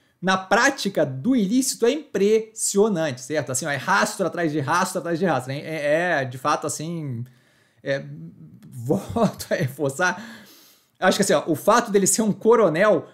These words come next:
me deixa um pouco tenso com relação à capacidade do exército de defender a Amazônia se a gente, por acaso, algum dia for invadido, certo? Porque, caraca, a dificuldade aqui de, de tocar uma operação de uma forma mais ou menos organizada e eficiente é impressionante. Eu fico impressionado. Assim, eu espero, de verdade, do fundo do meu coração,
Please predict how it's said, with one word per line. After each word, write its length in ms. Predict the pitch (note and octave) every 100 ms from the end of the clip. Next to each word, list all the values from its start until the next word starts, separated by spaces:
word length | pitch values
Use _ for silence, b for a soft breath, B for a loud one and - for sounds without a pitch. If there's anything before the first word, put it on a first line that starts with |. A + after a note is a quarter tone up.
| B
me 140 | G3 G#3
deixa 320 | A3+ A#3+ B3+
um 80 | A3+
pouco 320 | A#3 A#3 A3
tenso 300 | F#3+ G#3+ G#3
com 80 | G#3
relação 340 | G#3+ G3 G#3
à 40 | G3+
capacidade 600 | G3+ G3 F#3+ F3 A3 F3+
do 80 | F3
exército 420 | C#3+ F3+ F3+ F#3
de 140 | G3
defender 580 | F#3+ A#3 A#3+ A3+ E3 G3+
a 80 | F3+
Amazônia 520 | F3 E3+ D#3+ F#3 F#3+
se 80 | G3
a 20 |
gente, 100 | F#3+
por 140 | G#3+
acaso, 360 | G#3 F#3 F#3+ F3+
algum 180 | G3 F3+
dia 100 | F3
for 140 | G3
invadido, 400 | G#3+ B3 C#3+ C3
certo? 220 | - B2+
Porque, 220 | - D#3+ D#3
caraca, 680 | - - G#3 G#3+ G3 G#3
a 40 | G#3
dificuldade 680 | C#3+ A3+ G#3 E3 D#3+ E3 D3
aqui 160 | D3
de, 140 | C#3 C#3
de 180 | B2 C3
tocar 600 | F3 E3+ F3+ E3+ B B B
uma 160 | F#3+ G3
operação 640 | F#3+ G3 F#3+ E3 F3+ E3+ D3
de 60 |
uma 160 | E3+ D#3+
forma 300 | G3 E3+ D#3+
mais 420 | D#3+ B3 D4+ F#3
ou 100 | G3+
menos 280 | F#3 F#3+ E3
organizada 720 | D#3 F3 D#3+ C3+ D3 B2+ B2 b b b
e 600 | E3+ B3 C#4 G#3+ E3 D3
eficiente 720 | F3 F#3+ G#3 - A3 G3+ G3+ A3+
é 60 |
impressionante. 920 | A3 B3+ E3+ G3 - C#4 B3 D#3 C3 B2+
Eu 140 | B2
fico 180 | D3+ D#3
impressionado. 440 | D#3 D#3+ A3+ F3 B2+
Assim, 100 | D#3+
eu 60 |
espero, 500 | D#3 - G3 A3 E3+
de 120 | C3+
verdade, 320 | F#3 F3+ F3+ D3
do 40 |
fundo 120 | F#3
do 60 | F#3+
meu 80 | F#3+
coração, 400 | F#3 D#3+ A3+